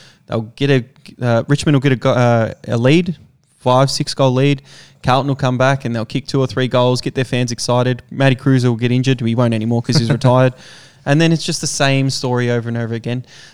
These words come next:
Speaker 1: Um, I don't have an opinion on this in terms of change it up or, you know, put a show down there 'cause I get
Speaker 2: You
Speaker 1: to
Speaker 2: don't
Speaker 1: see
Speaker 2: have a, you don't have an opinion?
Speaker 1: I get to see the nine games of, of footy anyway. Um,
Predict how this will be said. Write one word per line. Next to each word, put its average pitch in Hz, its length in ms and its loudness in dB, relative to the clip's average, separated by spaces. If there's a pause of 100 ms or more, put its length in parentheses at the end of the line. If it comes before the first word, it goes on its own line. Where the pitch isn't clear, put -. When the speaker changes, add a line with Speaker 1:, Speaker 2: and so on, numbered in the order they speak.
Speaker 1:
Um, 123 320 -2 (560)
I 135 160 2
don't 143 360 0
have 127 180 0
an 120 80 -4
opinion 127 400 -2
on 117 100 -2
this 120 220 -6
in 123 80 -6
terms 117 280 -6
of 110 100 -12
change 120 280 -6
it 117 80 -4
up 127 240 -4
or, 117 240 -4
you 113 120 -6
know, 120 200 -4
put 120 160 -6
a 117 60 -8
show 117 260 -2
down 120 300 -2
there 117 240 -4 (340)
'cause 123 240 -4 (320)
I 156 140 2
get 160 100 0
Speaker 2:
You 170 80 0
Speaker 1:
to - 0 -
Speaker 2:
don't 175 100 2
Speaker 1:
see 175 60 4
Speaker 2:
have 147 80 4
a, - 60 0
you 175 100 0
don't 180 80 2
have 185 100 0
an 180 60 -2
opinion? 196 360 -8
Speaker 1:
I 170 80 -2
get 208 160 -6
to - 60 -6
see 202 140 0
the 170 100 0
nine 143 240 2
games 127 320 -2
of, 123 100 -4
of 120 200 -4
footy 123 400 -2
anyway. 120 420 -6 (440)
Um, 127 260 -4